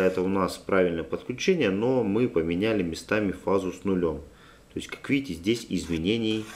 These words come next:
никаких не произошло. Результаты абсолютно одинаковые. Третья строка — это мы сделали питание снизу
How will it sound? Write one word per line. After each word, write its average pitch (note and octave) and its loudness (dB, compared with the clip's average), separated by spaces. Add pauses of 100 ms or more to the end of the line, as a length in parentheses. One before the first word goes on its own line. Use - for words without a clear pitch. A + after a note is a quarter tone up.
(160)
никаких E2+ -2
не E2 -2
произошло. E2+ 0 (840)
Результаты A2+ 0 (540)
абсолютно F2+ -2
одинаковые. E2+ -2 (920)
Третья D#3 2
строка — G#2+ 0
это F#2+ 0
мы F2 2
сделали F2 2
питание E2 -2
снизу E3+ 0